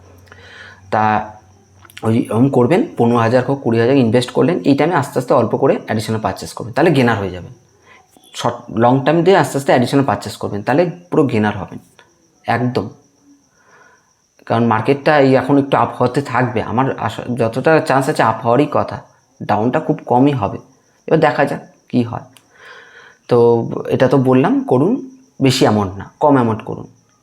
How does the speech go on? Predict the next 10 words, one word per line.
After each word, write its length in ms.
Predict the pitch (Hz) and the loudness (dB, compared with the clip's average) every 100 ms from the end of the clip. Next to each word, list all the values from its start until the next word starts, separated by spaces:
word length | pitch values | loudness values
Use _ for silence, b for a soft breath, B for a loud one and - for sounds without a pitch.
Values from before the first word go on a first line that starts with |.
| _ _ _ _ - | _ _ _ _ -16
বেশি 240 | - 117 | -6 -4
অ্যামাউন্ট 260 | - 120 127 | 0 0 0
করবেন 300 | 117 104 107 | 0 0 -2
না। 160 | 110 131 - _ _ _ - | -4 -6 -12 _ _ _ -4
যখন 220 | 117 131 131 | -2 0 -2
খারাপ 260 | - 123 123 | 0 -2 -2
মার্কেট 280 | 123 120 135 - | -4 -2 -6 -4
থাকবে 320 | 131 131 143 165 - _ | -6 -4 -4 -4 -12 _
তখন 300 | - 139 135 139 139 B B B - - - | -4 -2 0 -2 -4 B B B -20 -16 0
কেউ 140 | 139 | 2